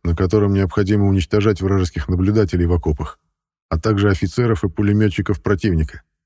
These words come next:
пытающихся организовать наблюдение за местностью или контролировать огнем ничейную полосу. Действовать вы начнете за час до захода солнца. Немцы, естественно, будут пытаться подавить вас минометным и артиллерийским огнем.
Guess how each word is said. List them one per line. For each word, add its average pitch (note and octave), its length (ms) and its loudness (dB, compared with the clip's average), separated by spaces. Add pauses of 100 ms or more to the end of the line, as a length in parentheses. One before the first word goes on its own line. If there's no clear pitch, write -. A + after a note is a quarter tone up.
(120)
пытающихся F2+ 680 -2
организовать F2+ 540 0
наблюдение F#2+ 500 2
за F2+ 140 2
местностью F#2+ 580 -2 (460)
или A#2 180 6
контролировать G#2 680 2
огнем G2 280 2
ничейную F2 460 2
полосу. D#2 420 -2 (880)
Действовать F#2+ 640 0
вы F2+ 100 0
начнете E2+ 480 -2
за F#2 200 -2
час A2 320 0
до E2 120 -10
захода D#2+ 340 -2
солнца. D2 440 -4 (680)
Немцы, F#2 420 0
естественно, A2 680 0
будут G2+ 300 0
пытаться F#2 420 -2
подавить F2+ 480 2
вас G2 180 0
минометным F2+ 720 2
и G#2 60 0
артиллерийским F#2 680 0
огнем. D2+ 380 0